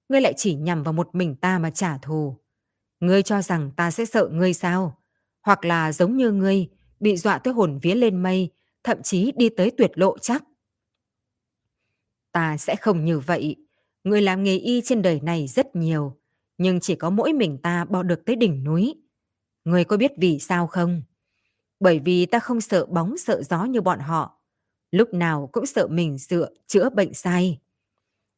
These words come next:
Thế gian này có trăm ngàn loại thảo dược, cách sử dụng không giống nhau. Nếu không thử một lần cho biết, thì sao biết nó có công hiệu hay không?" Nói tới đây, ý cười trên mặt ông ta càng sâu,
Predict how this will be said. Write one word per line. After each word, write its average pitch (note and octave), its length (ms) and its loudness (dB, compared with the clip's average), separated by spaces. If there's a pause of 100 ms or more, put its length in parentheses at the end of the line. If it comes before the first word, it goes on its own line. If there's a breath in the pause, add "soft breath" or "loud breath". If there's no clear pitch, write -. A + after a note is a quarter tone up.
(240)
Thế F3+ 220 2
gian F#3 280 0
này D#3 300 -2 (220)
có B3+ 100 0
trăm B3 240 0
ngàn E3+ 220 0
loại E3 260 -2
thảo E3 220 -4
dược, E3 280 -2 (460)
cách A#3+ 160 -2
sử E3+ 240 0
dụng F3+ 240 -4
không F3 240 -2
giống E3+ 240 0
nhau. F#3 380 0 (440)
Nếu G3+ 200 6
không D4 160 2
thử G#3 180 0
một D3 160 -4
lần D#3 240 0
cho F3 200 -4
biết, G#3 220 2 (420 soft breath)
thì A3 180 4
sao C4 180 2
biết C4+ 260 2
nó F#3+ 160 2
có C4 100 -6
công A#3+ 200 4
hiệu F#3+ 220 2
hay G#3+ 200 0
không?" A3 360 -2 (1300)
Nói D#3 260 0
tới G#3+ 160 0
đây, F3+ 320 0 (360)
ý F#3+ 140 2
cười F3 360 0
trên A3+ 160 -2
mặt F3 200 -2
ông G#3+ 160 -2
ta G3+ 280 -4
càng F#3 240 -4
sâu, F#3+ 380 0